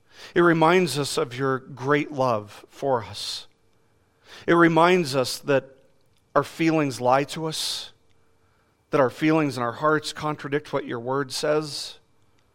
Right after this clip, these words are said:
And it reminds us to turn away from what our hearts and feelings might be telling us,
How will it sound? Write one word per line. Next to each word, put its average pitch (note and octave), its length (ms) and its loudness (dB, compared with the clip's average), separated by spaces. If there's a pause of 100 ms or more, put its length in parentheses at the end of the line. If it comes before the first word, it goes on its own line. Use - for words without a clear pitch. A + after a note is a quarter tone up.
(640)
And D3 80 0
it D3 60 0
reminds C#3 440 -2
us B2+ 160 -8
to - 100 -14
turn D3 280 -8
away B2 240 -6
from A2 460 -12 (880)
what C#3+ 120 0
our A#2 100 -2
hearts B2 400 -8
and A#2 120 -10
feelings A#2 440 -10
might A#2 180 -8
be A#2 80 -16
telling A2+ 360 -10
us, - 360 -12